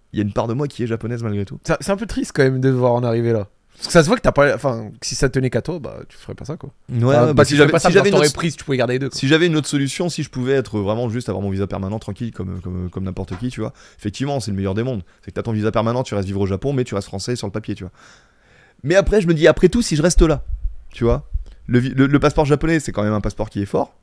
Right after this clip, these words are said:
Speaker 1: Je sais même pas s'il est pas plus fort que celui français. Je crois qu'il est un petit peu plus fort que le passeport français.
Speaker 2: C'est possible.
Speaker 1: Ouais. Et, euh, donc, euh, voilà, c'est, bon, au final, c'est juste une question de papier, tu vois.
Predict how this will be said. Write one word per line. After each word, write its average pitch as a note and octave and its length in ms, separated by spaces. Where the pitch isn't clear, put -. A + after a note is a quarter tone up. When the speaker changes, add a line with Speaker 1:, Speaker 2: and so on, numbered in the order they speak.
Speaker 1:
Je - 60
sais E3+ 60
même F3 40
pas - 80
s'il D#3+ 140
est G2+ 40
pas E2+ 100
plus A2+ 160
fort A#2 140
que - 100
celui G2+ 160
français. G2+ 240
Je - 40
crois B2+ 120
qu'il A#2 80
est - 20
un G2+ 60
petit - 120
peu D3 60
plus - 140
fort A2 100
que G#2+ 80
le G2+ 60
passeport - 240
français. - 260
Speaker 2:
C'est D3+ 140
possible. A#2 280
Speaker 1:
Ouais. G#3 100
Et, G#2+ 140
euh, G2+ 380
donc, G#2 240
euh, G2+ 120
voilà, G2+ 360
c'est, B2 160
bon, F#2 180
au G#2 40
final, B2 220
c'est G#2+ 100
juste F2+ 140
une A2 80
question F2+ 200
de F2+ 60
papier, E2+ 300
tu - 120
vois. - 120